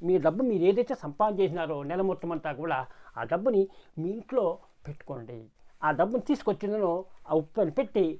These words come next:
దాని కూడా నెగిటివ్ తీసేసి, ఆ తర్వాత మీరు ఈఎంఐ అయినా కట్టుకోండి, లేదు ఇంకేమైనా షాపింగ్ చేయండి, అనేక ఖర్చులు చేసుకోండి. అప్పుడు ఆ డబ్బు సద్వినియోగం అవుతుంది.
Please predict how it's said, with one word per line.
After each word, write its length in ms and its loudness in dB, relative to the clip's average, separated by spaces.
దాని 200 0
కూడా 120 -2
నెగిటివ్ 340 -2
తీసేసి, 560 -6
ఆ 80 0
తర్వాత 360 0
మీరు 360 4
ఈఎంఐ 300 4
అయినా 120 0
కట్టుకోండి, 500 -4
లేదు 220 0
ఇంకేమైనా 360 0
షాపింగ్ 500 -4
చేయండి, 300 0
అనేక 280 -4
ఖర్చులు 280 0
చేసుకోండి. 600 -6
అప్పుడు 380 6
ఆ 140 -2
డబ్బు 220 -2
సద్వినియోగం 420 -4
అవుతుంది. 440 -12